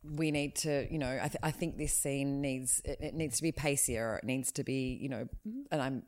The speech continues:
Speaker 1: I'm putting forward my own stylistic desire, but not really communicating why I think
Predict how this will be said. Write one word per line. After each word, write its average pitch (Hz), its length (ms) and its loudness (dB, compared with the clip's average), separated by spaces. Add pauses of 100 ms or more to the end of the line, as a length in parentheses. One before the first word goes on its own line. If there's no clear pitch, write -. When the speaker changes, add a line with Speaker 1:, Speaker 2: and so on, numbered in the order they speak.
(100)
Speaker 1:
I'm 135 240 -2
putting 135 280 -2
forward 127 300 -2
my 123 360 2
own 120 200 -2
stylistic - 800 -2 (280)
desire, 127 640 2
but - 200 0
not 143 180 -2
really 143 160 -4
communicating 131 580 -4
why 85 300 -2
I 156 60 -4
think - 380 -6